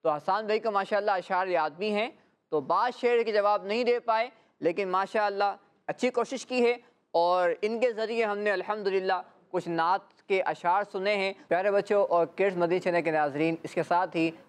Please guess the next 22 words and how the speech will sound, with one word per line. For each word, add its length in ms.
ہمارے 220
پروگرام 460
کا، 480
آ، 240
وقت 380
آخر 280
تک 240
پہنچا 280
اور 180
الحمدللہ 600
آج 300
بھی 140
ہم 140
نے 240
اس 160
پروگرام 400
کے 140
ذریعے 380
بہت 400
پیاری 220
پیاری 240
باتیں 460